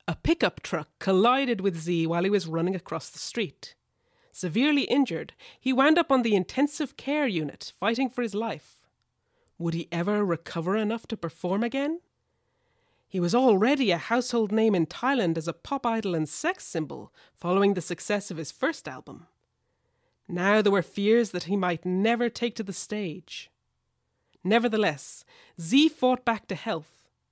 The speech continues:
not only performing, but continuing to enjoy sports from boxing to basketball, swimming and wakeboarding. In twenty thirteen,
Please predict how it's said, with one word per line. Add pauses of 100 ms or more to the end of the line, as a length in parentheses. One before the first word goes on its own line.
(320)
not
only
performing,
but
continuing
to
enjoy
sports
from
boxing
to
basketball, (200)
swimming
and
wakeboarding. (640)
In
twenty
thirteen,